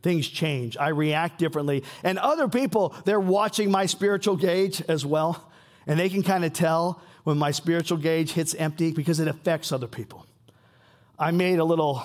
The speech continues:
uh, self-incriminating list this week. A little evaluation of what happens when I'm spiritually empty. First of all, I realize when I'm spiritually empty, I'm selfish. I'm more selfish, especially with my time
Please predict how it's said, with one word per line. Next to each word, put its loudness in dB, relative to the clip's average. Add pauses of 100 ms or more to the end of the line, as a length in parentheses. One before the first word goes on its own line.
(100)
uh, -2
self-incriminating 0
list 0 (400)
this -4
week. -4 (920)
A 0
little 4
evaluation 2
of -2
what 0
happens -2 (200)
when 0
I'm 0
spiritually 0
empty. 0
First 0
of 0
all, 0 (320)
I 2
realize 2
when 2
I'm 2
spiritually 0
empty, -2
I'm -2
selfish. -4 (840)
I'm 0
more 0
selfish, -4
especially 0 (220)
with -2
my -2
time -6